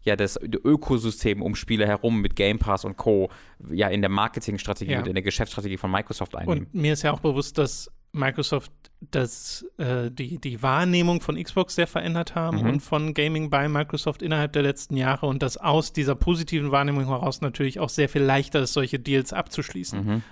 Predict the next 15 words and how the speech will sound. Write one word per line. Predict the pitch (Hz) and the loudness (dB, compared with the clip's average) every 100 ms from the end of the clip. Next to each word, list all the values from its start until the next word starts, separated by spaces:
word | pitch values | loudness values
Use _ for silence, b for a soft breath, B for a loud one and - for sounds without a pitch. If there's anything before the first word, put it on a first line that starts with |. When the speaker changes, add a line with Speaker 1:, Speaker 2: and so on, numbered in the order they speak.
| B | B
Speaker 2:
als | 147 139 | -2 -2
es | 135 | -6
vorher | - 160 143 135 | 2 4 4 2
vielleicht | 139 135 - | 0 0 2
möglich | 139 127 135 - - - - - _ - - | -2 0 -2 -2 -14 -20 -20 -20 _ -16 0
war | 139 123 | 2 2
mit | 135 | 2
Speaker 1:
Ja. | 110 - - | 2 2 -2
Speaker 2:
gerade | 135 143 143 | 2 2 4
so | 135 | 2
großen | 139 139 151 | 2 2 2
Firmen | - 143 131 | 0 0 2
wie | 127 | 0
Activision | 165 - 139 120 123 | -2 -4 -4 -2 -2
Blizzard, | 127 131 135 | 0 2 0